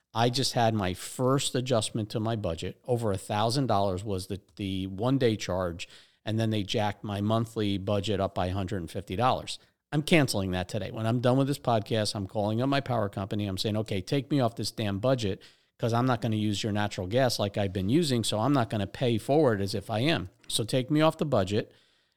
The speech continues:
and I will be putting a hybrid hot water heater in." If you don't know what those are, you should look into 'em. They're incredibly efficient. They are electric. However, they have a,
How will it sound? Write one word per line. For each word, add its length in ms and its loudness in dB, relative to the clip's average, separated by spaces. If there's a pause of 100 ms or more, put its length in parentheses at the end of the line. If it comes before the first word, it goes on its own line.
(120)
and 360 2
I 120 2
will 160 4
be 160 2
putting 300 2
a 80 0
hybrid 420 0
hot 180 2
water 380 0
heater 400 -4
in." 100 -4
If 120 -8
you 60 -2
don't 180 0
know 80 4
what 160 2
those 240 6
are, 180 6
you 80 0
should 160 0
look 220 -2
into 340 0
'em. 140 0
They're 240 0
incredibly 840 2
efficient. 560 -4
They 160 0
are 220 6
electric. 560 2
However, 580 2 (600)
they 240 6
have 260 2
a, 300 2